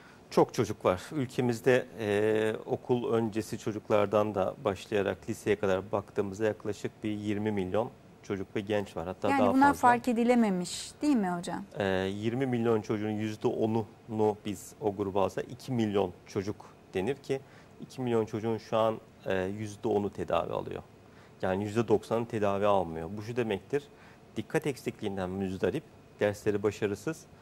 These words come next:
Speaker 1: ama dikkat tedavisi yapıldığında başarılı olabilecek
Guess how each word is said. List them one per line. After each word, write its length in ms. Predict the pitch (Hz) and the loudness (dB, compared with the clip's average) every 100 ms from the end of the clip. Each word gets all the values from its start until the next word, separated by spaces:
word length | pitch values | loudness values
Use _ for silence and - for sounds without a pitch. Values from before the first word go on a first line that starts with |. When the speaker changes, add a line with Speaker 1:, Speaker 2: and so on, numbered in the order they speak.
| - - 123 | -20 -6 0
Speaker 1:
ama 240 | 139 107 | 0 0
dikkat 320 | 107 - 160 | -4 -6 -2
tedavisi 460 | 156 131 123 113 120 | 0 4 2 2 -4
yapıldığında 480 | - 113 113 104 107 | -4 -6 -4 0 2
başarılı 400 | 104 120 120 135 | 2 2 0 2
olabilecek 500 | 117 110 107 147 | 0 0 -4 -6